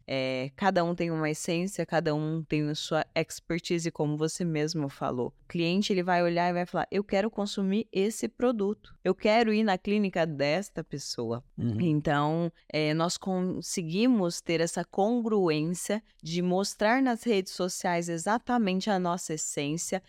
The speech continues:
Speaker 1: e compilar tudo isso nessa excelência de atendimento, nesse padrão que nós temos, que foi desenvolvido, pensado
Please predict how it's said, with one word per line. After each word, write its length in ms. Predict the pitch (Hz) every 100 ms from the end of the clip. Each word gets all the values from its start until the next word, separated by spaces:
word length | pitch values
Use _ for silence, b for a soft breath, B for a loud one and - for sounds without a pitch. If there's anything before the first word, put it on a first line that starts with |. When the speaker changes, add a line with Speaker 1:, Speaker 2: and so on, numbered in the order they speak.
| _
Speaker 1:
e 60 | 180
compilar 920 | - 196 202 - 196 180 185 202 247
tudo 380 | 262 262 214 202
isso 440 | 180 170 175 -
nessa 520 | 175 165 151 - 151 - -
excelência 720 | 160 - 147 160 196 - 214
de 120 | 202
atendimento, 800 | 202 185 185 175 160 165 180 180
nesse 260 | 165 -
padrão 840 | 190 175 170 165 160 170 180 214 262 -
que 120 | 180
nós 540 | 175 165 165 160 - -
temos, 720 | 196 165 160 170 180 202 -
que 440 | - 190 180 165 -
foi 240 | - 180 180
desenvolvido, 760 | 190 196 170 165 170 208 185
pensado 720 | 180 170 180 196 170 196 180